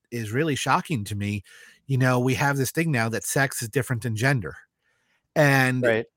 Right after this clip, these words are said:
Speaker 1: you know, obviously he edited the documentary. There's a lot of editing going on there. But the, if you haven't watched it, he goes around the different places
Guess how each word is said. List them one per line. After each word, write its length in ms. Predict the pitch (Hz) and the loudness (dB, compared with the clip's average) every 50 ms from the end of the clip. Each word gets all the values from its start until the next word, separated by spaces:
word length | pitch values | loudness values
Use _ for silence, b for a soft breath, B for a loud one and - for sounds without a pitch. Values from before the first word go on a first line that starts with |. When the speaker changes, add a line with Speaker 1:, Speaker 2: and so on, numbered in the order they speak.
| _ | _
Speaker 1:
you 120 | - 165 156 | 2 4 4
know, 120 | 151 143 | 6 6
obviously 500 | 139 151 165 180 185 160 - - 170 151 | 6 6 6 4 4 2 2 2 0 0
he 240 | 127 151 160 147 135 | 2 2 2 2 2
edited 260 | 131 135 131 120 117 | 2 2 0 0 -2
the 80 | 110 107 | -8 -4
documentary. 800 | 107 127 120 113 107 - 113 104 110 107 101 92 95 95 95 | -2 0 0 0 -2 -4 -6 -4 -4 -4 -4 -4 -6 -6 -6
There's 240 | 98 107 107 104 98 | -6 -6 -8 -8 -6
a 60 | 110 | -6
lot 180 | 117 117 113 110 | -4 -4 -4 -4
of 100 | 101 90 | -6 -6
editing 400 | 90 117 107 104 92 95 95 98 | -6 -6 -4 -6 -6 -8 -10 -8
going 240 | 101 95 95 98 98 | -8 -8 -8 -8 -8
on 140 | 95 92 | -8 -8
there. 200 | 92 92 90 95 | -8 -8 -8 -8
But 240 | 101 104 110 104 - _ | -8 -8 -10 -10 -8 _
the, 140 | 113 107 | -6 -6
if 340 | 104 - - - - _ - | -6 -8 -10 -18 -20 _ -6
you 60 | 135 | 0
haven't 300 | 117 160 156 151 151 131 | 2 2 4 4 2 2
watched 300 | 117 117 117 117 - - | 2 2 2 2 0 -2
it, 60 | 143 117 | -8 -6
he 120 | 110 127 | -6 -2
goes 240 | 120 127 123 113 107 | 0 2 2 2 0
around 380 | 123 113 110 110 113 113 117 | 0 0 0 0 0 0 -2
the 60 | 117 101 | -4 -4
different 300 | 98 113 - 127 113 101 | -6 -6 -6 -6 -8 -6
places 540 | - 117 110 110 110 - 117 113 107 - | -4 -2 -2 -2 -2 -4 -6 -6 -6 -8